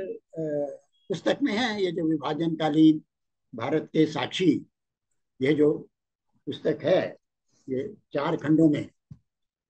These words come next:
ये है। अब इसके अंदर उस समय की ये सब घटनाएं, उस समय के संघर्ष, बाकी ये सब चीजें सब इसके अंदर हैं।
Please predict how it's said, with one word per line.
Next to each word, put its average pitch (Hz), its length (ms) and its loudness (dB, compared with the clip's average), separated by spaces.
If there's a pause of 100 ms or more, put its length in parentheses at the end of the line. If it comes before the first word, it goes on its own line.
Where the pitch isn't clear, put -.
(160)
ये 175 100 0
है। 165 340 4 (1200)
अब 170 200 -6
इसके 226 380 6
अंदर 214 600 4 (600)
उस 214 240 2
समय 175 260 2
की 190 560 2
ये 175 100 -4
सब 262 260 -6
घटनाएं, 170 580 -2
उस 202 180 -4
समय 160 300 2
के 147 160 0
संघर्ष, 156 600 -2
बाकी - 400 -8
ये 185 60 -4
सब 208 120 -14
चीजें 226 320 -8 (400)
सब 294 240 0
इसके - 180 -6
अंदर 139 340 -6 (140)
हैं। - 140 -16